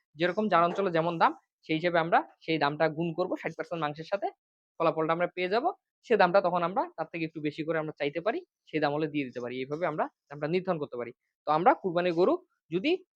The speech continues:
দাম যাচাই করতে যাই অথবা দাম কত বিক্রি করতে পারতে পারি বা এটার,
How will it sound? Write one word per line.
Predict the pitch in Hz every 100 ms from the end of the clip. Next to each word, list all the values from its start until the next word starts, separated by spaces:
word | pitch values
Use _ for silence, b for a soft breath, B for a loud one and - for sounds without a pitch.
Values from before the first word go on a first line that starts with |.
| _ 156
দাম | 165 254 285 _ _ -
যাচাই | 160 202 220
করতে | 226 214
যাই | 208 277
অথবা | 160 165 185 262 330 _ _
দাম | 139 170 190 _ -
কত | 202 233
বিক্রি | 202 190
করতে | 214 214
পারতে | 208 190 196
পারি | 196
বা | 190 185
এটার, | 180 185